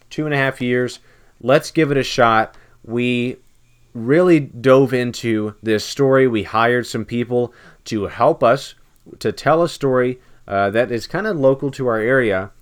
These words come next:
It's a true crime podcast, and we're really excited to, uh,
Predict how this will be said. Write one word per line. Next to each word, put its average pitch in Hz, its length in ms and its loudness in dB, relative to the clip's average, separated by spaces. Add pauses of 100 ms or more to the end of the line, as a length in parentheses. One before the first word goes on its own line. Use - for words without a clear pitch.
It's 113 180 -6
a 160 60 -2
true 151 280 -4
crime 131 320 -4
podcast, 110 560 -4
and 95 100 -10
we're 92 60 -10
really 117 300 0
excited 104 600 -2
to, 101 240 -4
uh, 85 140 -2